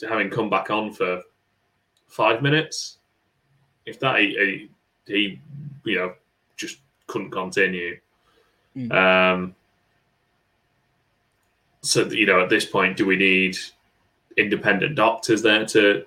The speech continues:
Speaker 1: to check
Speaker 2: I
Speaker 1: players out?
Speaker 2: I know that it would be unfeasible to do that at every level just due to costs and stuff.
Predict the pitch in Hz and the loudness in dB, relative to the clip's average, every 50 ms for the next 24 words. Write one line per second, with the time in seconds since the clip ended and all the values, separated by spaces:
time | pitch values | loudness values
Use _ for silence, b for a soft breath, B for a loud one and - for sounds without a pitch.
0 | _ - - 104 - - 110 101 147 135 - 110 104 104 104 101 107 104 104 104 | _ -10 -10 -4 0 4 4 4 4 4 2 4 4 4 4 4 4 2 2 2
1 | 104 107 - _ _ _ _ _ _ _ _ _ - 175 175 175 185 196 208 208 | 0 -4 -8 _ _ _ _ _ _ _ _ _ 0 2 4 4 6 6 8 8
2 | 202 202 175 190 196 170 180 165 165 175 165 - - 165 156 151 143 - - 170 | 8 8 6 4 4 4 2 0 -2 -4 -4 0 0 0 0 0 0 -2 -2 -2
3 | 156 151 143 - - 160 151 156 143 151 143 143 139 135 147 139 143 139 139 147 | -2 -2 -2 0 2 2 2 2 0 -2 -4 -4 -6 -4 -2 -2 0 2 2 2
4 | 123 139 139 104 113 139 139 139 143 147 147 147 143 143 151 156 143 139 131 - | 2 2 0 0 -2 -4 -4 -2 -2 0 2 2 2 2 2 0 0 -2 -6 -6
5 | - 143 135 127 - - - 135 127 117 - - - 123 123 - - 117 110 113 | -4 -4 -4 -4 -6 -6 -2 -2 -2 -2 -2 -6 -6 -6 -8 -6 -6 -6 -6 -8
6 | _ | _